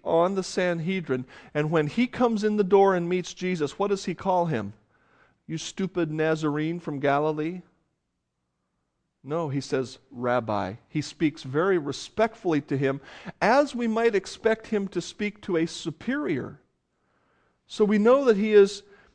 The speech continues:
he is sincere. And yet he is also cautious. He comes at night. Now, I, frankly, my, my opinion, and when I tell you it's my opinion, that means you're willing to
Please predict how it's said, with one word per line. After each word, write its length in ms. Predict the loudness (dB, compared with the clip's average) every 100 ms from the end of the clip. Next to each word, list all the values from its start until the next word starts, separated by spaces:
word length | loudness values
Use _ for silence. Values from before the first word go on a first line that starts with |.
| _
he 160 | -4 4
is 180 | 4 4
sincere. 1080 | -4 -4 -4 -6 -6 -2 2 4 4 2 -4 _ -20 -20 0
And 100 | 4
yet 180 | 6 6
he 80 | 6
is 120 | 6
also 300 | 6 4 2
cautious. 800 | -4 -2 -2 0 0 0 -4 -14 _ _ _ _ _ _ _ _ _ _ _
He 120 | -6 -2
comes 360 | 2 2 2
at 100 | 0
night. 460 | 2 2 0 -4 -18 _ _ _ -20 -20 _
Now, 160 | 2 4
I, 200 | 4 2 -4 -16 -16 -12 -14 -8
frankly, 460 | 0 2 2 0
my, 380 | 2 4 4 2 0
my 180 | 0 2
opinion, 800 | 0 -2 -2 0 2 0 -2 -8 _ -6
and 500 | -4 -2 -6 -10 -14 _ _ _ _ _ -12
when 180 | -4 -2
I 80 |
tell 200 | -2 0
you 140 | 0 0
it's 140 | -6
my 140 | -2 0
opinion, 400 | 0 -2 -4 -4
that 120 | -4
means 220 | -6 -6
you're 100 | -4
willing 280 | -2 0 -2
to 200 | -6 -10